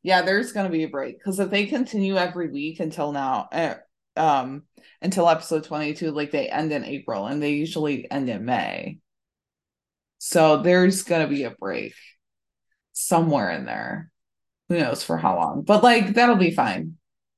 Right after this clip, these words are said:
That'll be fine. Um, but I mean,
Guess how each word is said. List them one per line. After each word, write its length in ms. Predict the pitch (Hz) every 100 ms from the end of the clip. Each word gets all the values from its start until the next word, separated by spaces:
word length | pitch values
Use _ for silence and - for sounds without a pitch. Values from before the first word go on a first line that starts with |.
| _ _
That'll 180 | - 147
be 140 | 123
fine. 420 | - - - 160 - _ _ _ _ _ _ _ _ -
Um, 720 | 139 135 139 131 127 - - _ _ _ _ _ -
but 120 | 208
I 60 | 214
mean, 360 | 208 196 175